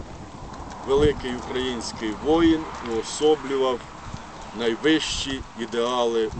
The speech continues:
українства. Він боровся саме за волю України. До речі, е, Микола, е, Скляр, е, Чорний Ворон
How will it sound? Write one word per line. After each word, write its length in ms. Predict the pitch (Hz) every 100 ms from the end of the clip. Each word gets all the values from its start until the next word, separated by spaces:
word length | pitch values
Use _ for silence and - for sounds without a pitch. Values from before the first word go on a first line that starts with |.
| -
українства. 760 | 113 117 117 104 - - 95 82 - - - - 120
Він 160 | 147 135
боровся 500 | 131 131 123 - 110
саме 380 | - 127 123 113 107 - 101
за 100 | 110
волю 380 | 110 113 104 95 - - - -
України. 580 | 104 - 113 110 101 87 82 - - - - - - - - - - - - - - - -
До 60 | 131
речі, 880 | 156 - 147 143 135 131 123 110 - 110 107
е, 60 | 101 95 92 - - - -
Микола, 720 | 113 113 143 147 143 131 120
е, 40 | 110 - 113 107
Скляр, 580 | - - 123 147 170 131
е, 40 | 107 - - 143 95
Чорний 500 | - 127 113 110 113 104
Ворон 400 | 123 113 98